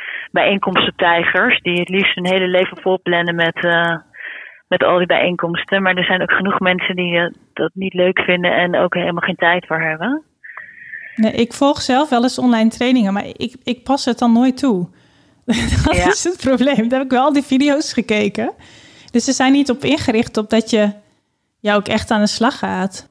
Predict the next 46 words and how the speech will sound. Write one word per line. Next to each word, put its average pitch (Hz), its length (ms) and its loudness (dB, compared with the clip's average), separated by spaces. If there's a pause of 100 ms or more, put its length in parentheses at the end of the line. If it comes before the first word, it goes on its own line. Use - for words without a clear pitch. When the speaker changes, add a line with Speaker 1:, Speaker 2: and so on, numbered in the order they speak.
Speaker 1:
Ja, 202 260 -6
klopt - 320 -2
inderdaad. 160 520 -2 (180)
Ik 180 160 -4
denk 190 240 2
dat 196 180 0
jullie 226 400 2
allebei 202 580 2
mensen 196 320 -2
daar 185 200 4
wel 196 140 4
echt 185 240 0
heel 190 140 0
goed 190 220 -6
bij 175 140 0
kunnen 170 260 -2
helpen. 170 380 0
Van 170 220 -4
hoe 175 160 -4
doe 196 200 2
je 190 120 2
dat 156 180 0
dan? 160 360 -4
Dus 165 340 -2 (300)
stel 196 280 0
je 175 140 2
wil 190 100 2
iets 214 180 0
nieuws 202 240 0
leren, 185 600 2
zoals 165 300 -2
wat 170 140 -6
jij 170 160 0
net 170 160 -2
zegt, 180 220 0
Kevin, 185 400 0
van, 165 280 -4
eh, 160 380 0
ik - 200 -8
wil 160 200 -4
meer 165 240 0
weten 160 400 2
over 160 600 0
bepaalde 160 360 -4
financiële 180 680 0
dingen. 175 340 -2